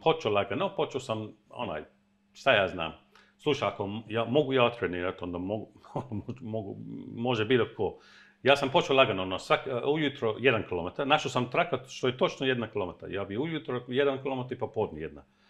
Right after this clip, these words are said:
I onda sam to drugi tjedan dva, dva, treći tri, tri, dok nisam došao na pet ujutro, pet popodne.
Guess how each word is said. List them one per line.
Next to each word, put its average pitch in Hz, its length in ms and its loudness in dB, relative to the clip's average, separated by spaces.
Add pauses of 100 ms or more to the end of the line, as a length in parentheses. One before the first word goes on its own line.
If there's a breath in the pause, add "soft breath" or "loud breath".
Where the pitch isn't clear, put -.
(340 soft breath)
I 139 100 2
onda 156 120 4
sam 123 200 0 (120)
to 120 440 4
drugi 131 420 4
tjedan 117 300 6
dva, 117 240 6
dva, 139 360 6
treći 139 320 2
tri, 127 260 4
tri, 143 440 0
dok 143 180 2
nisam 147 240 -4
došao 131 280 2
na 127 60 -8
pet 147 220 4
ujutro, 147 420 -2
pet 120 180 2
popodne. 92 420 -6